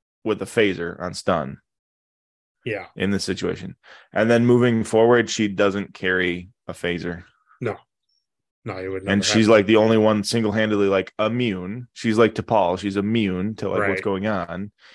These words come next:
Speaker 1: And, like, doesn't carry a phaser.
Speaker 2: Yeah.
Speaker 1: She doesn't think, like, "Oh, I might have to do this again.
Speaker 2: Right.
Speaker 1: Might have to sedate somebody." It was like, "That'll be fine."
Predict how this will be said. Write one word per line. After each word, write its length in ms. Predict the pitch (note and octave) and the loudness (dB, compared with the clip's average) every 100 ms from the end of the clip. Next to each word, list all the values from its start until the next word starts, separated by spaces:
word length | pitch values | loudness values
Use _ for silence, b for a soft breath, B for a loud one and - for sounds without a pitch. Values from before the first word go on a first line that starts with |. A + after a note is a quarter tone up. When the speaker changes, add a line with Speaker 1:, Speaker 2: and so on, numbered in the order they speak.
| b _ | b _
Speaker 1:
And, 180 | G2+ G2+ | -4 -2
like, 320 | G2 F#2 - _ _ _ _ - G2+ | 0 0 -4 _ _ _ _ -18 -8
doesn't 420 | F#2+ A2 G#2+ G#2 F2 | 2 2 2 -2 -2
carry 260 | G2+ F#2+ | 0 0
a 60 | F#2 | 0
phaser. 480 | F#2+ F#2 F#2 F#2+ F#2+ _ _ _ _ _ | -2 -2 -4 -12 -16 _ _ _ _ _
Speaker 2:
Yeah. 80 | - | -6
Speaker 1:
She 60 | G#2+ | 2
doesn't 320 | A2 A2 G#2 | 2 2 0
think, 240 | G#2+ G2+ | -2 0
like, 180 | G2+ F#2+ - | 2 0 -2
"Oh, 100 | D#3+ | -4
I 100 | D3+ | -2
might 180 | F3 D#3+ | 0 0
have 140 | D3 | 0
to 60 | A#2 | 0
do 120 | C3 | 2
this 180 | A#2+ A2 | 2 0
again. 560 | G2+ A2 G#2 F2 F2+ F#2+ _ b b b b - | -2 0 0 -4 -10 -20 _ b b b b -8
Speaker 2:
Right. 180 | G2+ G2 | -6 -2
Speaker 1:
Might 80 | A2+ | -2
have 100 | G2+ | -4
to 80 | |
sedate 400 | F#2+ G#2+ G2+ F#2+ | -6 -4 -4 -4
somebody." 320 | - F2+ F2 F#2 | -6 -10 -8 -8
It 40 | |
was 140 | F#2 | -8
like, 180 | G2 G#2 - _ _ C3+ | -8 -8 -10 _ _ 2
"That'll 260 | C3+ B2 | 6 6
be 80 | G2 | 4
fine." 340 | F#2 F#2 F2+ | 2 2 0